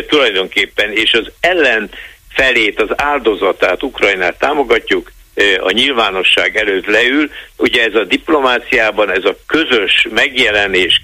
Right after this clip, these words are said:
képpel, hanggal, kamerával, mindennel, ez a létező legszorosabb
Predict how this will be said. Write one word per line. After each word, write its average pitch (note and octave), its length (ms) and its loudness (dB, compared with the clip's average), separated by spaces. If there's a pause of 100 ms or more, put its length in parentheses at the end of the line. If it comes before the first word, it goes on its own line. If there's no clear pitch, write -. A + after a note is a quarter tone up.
képpel, B2+ 500 -2
hanggal, F#2+ 580 0
kamerával, G2 640 0
mindennel, B2 560 0 (300)
ez A2+ 160 0
a A2+ 240 2
létező A2+ 1000 0
legszorosabb G2+ 1200 0